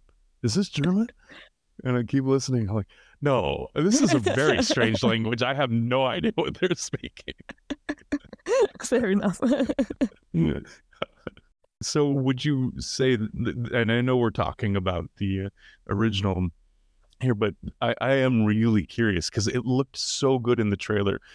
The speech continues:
Speaker 1: for the, the remake. Uh, but is it worth watching?
Speaker 2: Um, I th-, I think it's, yeah, I think it's worth watching.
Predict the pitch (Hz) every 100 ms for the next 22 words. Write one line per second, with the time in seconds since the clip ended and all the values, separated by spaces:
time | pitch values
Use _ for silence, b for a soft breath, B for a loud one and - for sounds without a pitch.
0 | B B 117 113 95 101 92 - 101 98
1 | 101 95 95 107 _ _ _ _ _ 101
2 | 95 90 90 90 110 120 107 127 110 113
3 | 117 117 117 - 135 131 - _ _ _
4 | - B B B B B _ 208 185 185
5 | 170 175 170 - _ _ _ _ - _
6 | _ _ _ _ _ 175 226 - - -
7 | - 262 370 226 226 - 180 175 - -
8 | - - _ _ 180 175 156 392 208 208
9 | 175 - 165 165 - 165 160 - 190 196
10 | 208 214